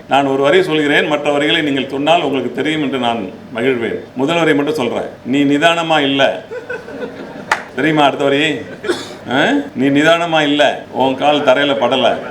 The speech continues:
முதல்ல நில்லு, அப்புறம் வந்து சொல்லு." இவங்க எல்லாம் மாணவர்களா? தமிழ் மாணவர்களா? வேற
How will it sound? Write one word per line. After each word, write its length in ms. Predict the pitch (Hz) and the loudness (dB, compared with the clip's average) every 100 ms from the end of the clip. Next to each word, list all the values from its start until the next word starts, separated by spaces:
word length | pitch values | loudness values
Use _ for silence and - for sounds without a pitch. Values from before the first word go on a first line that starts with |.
| - 117 | -10 -4
முதல்ல 300 | 135 151 143 | 0 2 2
நில்லு, 460 | 127 143 139 - - - - - - - 147 - 156 151 151 - 151 165 147 151 - - - | 2 2 2 0 -4 -12 -14 -14 -14 -14 -14 -10 -8 -8 -8 -8 -6 -4 -2 -2 -4 -8 -10
அப்புறம் 420 | - 120 120 139 | 0 0 2 2
வந்து 200 | 135 139 | 2 0
சொல்லு." 440 | 135 117 117 92 92 | -4 -4 -4 -4 -6
இவங்க 200 | 135 143 | -2 0
எல்லாம் 240 | 143 180 185 | 2 2 2
மாணவர்களா? 400 | 170 185 175 170 | 2 2 0 0
தமிழ் 200 | 151 190 | 0 0
மாணவர்களா? 500 | 175 156 139 156 185 | 2 2 4 2 4
வேற 200 | 170 | 2